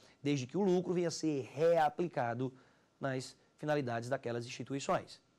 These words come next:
Finalidade lucrativa seria dividir entre os seus instituidores. Isso aí não seria permitido, não. Agora, realizar, obter o lucro e reaplicá-lo seria plenamente possível também.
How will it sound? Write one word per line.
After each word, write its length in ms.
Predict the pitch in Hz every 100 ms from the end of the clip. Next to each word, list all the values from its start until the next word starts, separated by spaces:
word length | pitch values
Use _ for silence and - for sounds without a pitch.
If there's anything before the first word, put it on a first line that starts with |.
| _ _
Finalidade 360 | 151 151 156
lucrativa 420 | 180 196 196 226
seria 240 | 247 214 185
dividir 640 | 185 220 208 196 240 196
entre 160 | 156 -
os 60 |
seus 120 | 147 131
instituidores. 680 | - 127 135 107 87 - - _ _ -
Isso 160 | -
aí 80 | 147
não 100 | 139
seria 220 | 135 123
permitido, 340 | 135 123 123 156
não. 180 | 147 - _ _ -
Agora, 640 | 160 147 135 113 101 90 - _
realizar, 800 | _ 123 139 147 120 131 120 101 - _ _ _ -
obter 420 | 165 160 - 139
o 60 | 147
lucro 320 | 143 123 127
e 20 |
reaplicá-lo 760 | 113 131 - 143 139 135 147 151 _ _ _
seria 260 | - - 139
plenamente 680 | - 143 143 113 117 -
possível 460 | - 131 - 113 110
também. 340 | 147 165 -